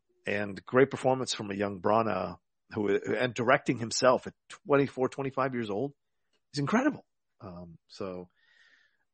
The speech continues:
when this came out, this kinda changed everything about the possibility of Shakespeare, modern Shakespeare interpretations. I don't think we, we, we don't have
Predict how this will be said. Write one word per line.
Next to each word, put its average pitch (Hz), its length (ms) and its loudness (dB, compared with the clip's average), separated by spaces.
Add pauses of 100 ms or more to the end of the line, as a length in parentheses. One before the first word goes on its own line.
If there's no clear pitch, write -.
(160)
when 117 180 -4
this 147 120 0
came 196 240 6
out, 165 200 2
this 120 180 0
kinda 151 240 -2
changed 120 420 -4
everything 117 400 0
about 92 400 -8
the - 60 -20
possibility 98 560 -4
of 90 80 -10
Shakespeare, 95 460 -8
modern 131 340 6
Shakespeare 104 360 -2
interpretations. 92 600 -8
I 110 40 4
don't 139 120 4
think 127 180 0
we, 127 160 0
we, 131 180 4
we 143 160 2
don't 165 120 2
have 139 200 2